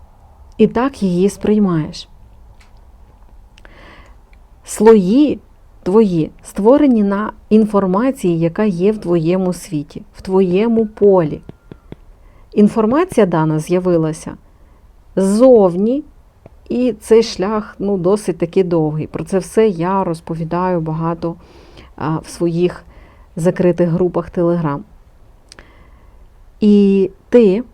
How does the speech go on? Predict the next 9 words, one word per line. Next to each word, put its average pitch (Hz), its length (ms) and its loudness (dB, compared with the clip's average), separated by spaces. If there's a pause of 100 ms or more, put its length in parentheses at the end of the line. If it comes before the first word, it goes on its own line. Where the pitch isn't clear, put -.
(760)
коли 226 220 4
взаємодієш 226 680 0
з - 60 -16
тими 220 260 2
чи 208 200 -6
іншими 196 440 -2
людьми, 190 480 -4 (920)
ти 302 140 4
взаємодієш 226 1040 2